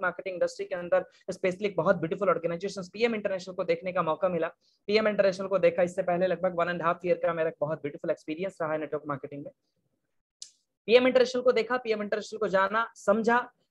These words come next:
फिर मुझे लगा कि यार network marketing में मैं अपना career बिल्डअप कर सकता हूँ। और career बिल्डअप करने के लिए बहुत सारे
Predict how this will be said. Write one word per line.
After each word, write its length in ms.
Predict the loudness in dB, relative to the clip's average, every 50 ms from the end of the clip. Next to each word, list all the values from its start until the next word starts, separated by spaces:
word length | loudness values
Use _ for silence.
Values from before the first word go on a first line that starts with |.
| _ _
फिर 120 | -2 2
मुझे 220 | 4 4 6 6 6
लगा 200 | 6 4 2 0
कि 140 | 0 -2 -2
यार 120 | -2 -2
network 260 | -4 -2 -2 -2 -2 0
marketing 340 | -2 -4 -4 -6 -8 -8 -6
में 80 | -4
मैं 80 | -2 -4
अपना 160 | -4 -4 -4
career 340 | 0 2 4 4 4 4 2
बिल्डअप 280 | 0 0 0 0 0 0
कर 60 | -2 -4
सकता 320 | -4 -6 -18 _ -14 -14
हूँ। 120 | -14 -14 _ _ _ _ _ _ _ _ _ _ 0
और 100 | 0 2
career 360 | 4 6 6 6 6 4 2
बिल्डअप 320 | 2 0 0 -2 -2 -2 0
करने 260 | -2 -2 -2 -2 -4
के 160 | -2 -2 -2
लिए 200 | -2 -2 -2 -2
बहुत 500 | 0 2 2 2 2 2 0 0 0 0
सारे 220 | -2 -2 -2 -2